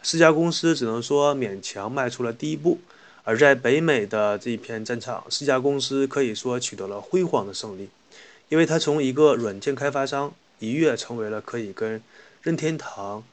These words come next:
这样的游戏帝国分庭抗礼的一个新兴主机厂商，这是一个很了不起的事情。但是他固步自守，丝毫不思进取，又不去总结自己失败的原因，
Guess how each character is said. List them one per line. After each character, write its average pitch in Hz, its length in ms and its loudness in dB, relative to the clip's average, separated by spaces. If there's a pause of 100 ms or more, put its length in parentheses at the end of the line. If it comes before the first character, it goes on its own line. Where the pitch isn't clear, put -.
(580)
这 156 120 4
样 131 180 4
的 107 300 0
游 107 120 0
戏 110 140 -2
帝 151 160 0
国 98 340 -4 (220)
分 160 220 -2
庭 147 160 -2
抗 156 280 0
礼 107 100 0
的 98 160 -6
一 98 80 -6
个 104 260 -4
新 170 260 0
兴 151 200 -2
主 117 120 -4
机 120 100 -4
厂 120 180 -8
商， 117 280 -6 (100)
这 - 100 -10
是 120 120 -4
一 117 60 -2
个 110 260 -2
很 131 200 -6
了 127 120 0
不 - 100 -12
起 - 140 -4
的 82 100 -12
事 - 160 -10
情。 - 160 -10 (640)
但 165 160 4
是 156 40 0
他 156 140 8
固 170 220 4
步 180 120 0
自 180 200 2
守， - 320 -2
丝 - 200 0
毫 120 180 0
不 131 140 -2
思 131 160 0
进 151 160 -6
取， - 240 -6 (400)
又 156 100 4
不 139 120 -4
去 165 160 4
总 120 180 2
结 104 180 -2
自 127 120 -6
己 117 100 -4
失 - 180 -4
败 127 120 0
的 113 80 -4
原 101 180 -6
因， 123 200 -4